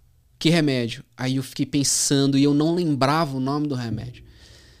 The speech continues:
E aí eu não sei, é, o dia desse, daquele médico, as pessoas que ele atendeu, se ele tava de bom humor ou mau humor, não sei o que aconteceu com ele,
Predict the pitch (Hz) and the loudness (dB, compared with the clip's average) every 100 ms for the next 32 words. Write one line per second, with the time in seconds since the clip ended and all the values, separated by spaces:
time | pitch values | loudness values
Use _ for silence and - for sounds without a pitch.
0 | _ _ _ 254 247 139 220 247 214 220 | _ _ _ 0 2 2 2 4 4 4
1 | - - 196 185 120 101 - _ _ _ | 0 0 0 0 -2 -6 -18 _ _ _
2 | - - - 117 113 104 - 120 107 120 | -20 -14 -6 -4 -2 -6 -6 -6 -2 0
3 | 147 147 127 131 - 120 131 110 110 147 | 2 2 2 -2 -2 -2 0 0 2 4
4 | 143 - 131 123 120 131 - 135 139 123 | 2 2 2 2 2 2 0 0 2 2
5 | 120 120 98 95 135 139 127 123 117 - | 2 -2 -2 4 6 6 4 2 0 0
6 | 123 117 123 117 113 113 104 107 143 131 | 0 0 0 -2 -2 -2 0 4 6 6
7 | 123 117 110 127 139 135 120 127 131 - | 4 2 2 6 6 6 4 2 0 0
8 | - 135 131 131 - - - 127 - 120 | 2 4 4 -2 -4 -6 -4 -2 2 2
9 | 123 | 2